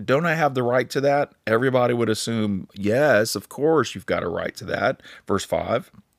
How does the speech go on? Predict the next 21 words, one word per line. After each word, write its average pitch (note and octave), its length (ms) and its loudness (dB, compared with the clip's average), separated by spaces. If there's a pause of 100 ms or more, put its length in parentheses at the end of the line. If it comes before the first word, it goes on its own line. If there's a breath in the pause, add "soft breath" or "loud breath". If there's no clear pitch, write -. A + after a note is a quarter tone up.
(1200 soft breath)
"Don't C3+ 200 4
we D3 100 4
have C#3 200 4
the C#3+ 100 4
right B2 240 6
to - 80 -6
be C3 160 0
accompanied C#3 560 0
by G2 160 2
a A2+ 40 2
believing A#2+ 540 0
wife F3+ 380 2
like F#2 220 -2
the G#2 120 2
other A#2+ 200 4
apostles, E3+ 520 0
the - 100 -2
Lord's A2 360 2
brothers, C#3+ 480 2
and C3 180 -2
Cephas?" - 540 -4